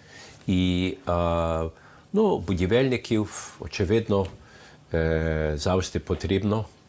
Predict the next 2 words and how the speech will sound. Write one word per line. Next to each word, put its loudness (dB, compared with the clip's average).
А, -2
е, 0